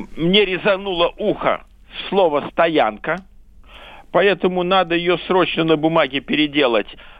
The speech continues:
в гаражно-строительный кооператив. Но, э, м-,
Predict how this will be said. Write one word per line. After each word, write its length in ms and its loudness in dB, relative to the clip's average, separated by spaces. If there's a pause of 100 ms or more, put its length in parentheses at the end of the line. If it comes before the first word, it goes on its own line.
в 220 -6
гаражно-строительный 1160 -2
кооператив. 840 -2 (640)
Но, 500 2
э, 540 2 (480)
м-, 180 0